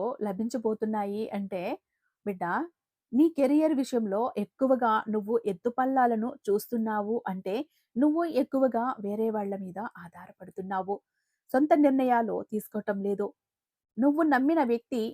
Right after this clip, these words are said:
నిన్ను మోసం చేస్తూ ఉంటారు. నువ్వే ఆ తప్పును మళ్ళీ, మళ్ళీ, మళ్ళీ, మళ్ళీ చేస్తూనే ఉన్నావు. ఆ, ఆ వ్యక్తిని నమ్మటం,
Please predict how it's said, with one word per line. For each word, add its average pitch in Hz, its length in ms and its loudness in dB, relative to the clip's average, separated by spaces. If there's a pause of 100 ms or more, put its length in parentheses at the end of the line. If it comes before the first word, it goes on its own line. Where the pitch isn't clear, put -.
(100)
నిన్ను 208 300 -4 (140)
మోసం 208 260 -6
చేస్తూ 202 440 -4
ఉంటారు. 190 440 -6 (1040)
నువ్వే 311 340 6 (480)
ఆ 254 120 0
తప్పును 285 380 4 (120)
మళ్ళీ, 302 280 0
మళ్ళీ, 220 320 0
మళ్ళీ, 214 300 -2
మళ్ళీ 196 380 -2
చేస్తూనే 240 500 -4
ఉన్నావు. 226 400 0
ఆ, 214 80 -4 (240)
ఆ 208 120 4
వ్యక్తిని 220 480 0 (120)
నమ్మటం, 214 420 0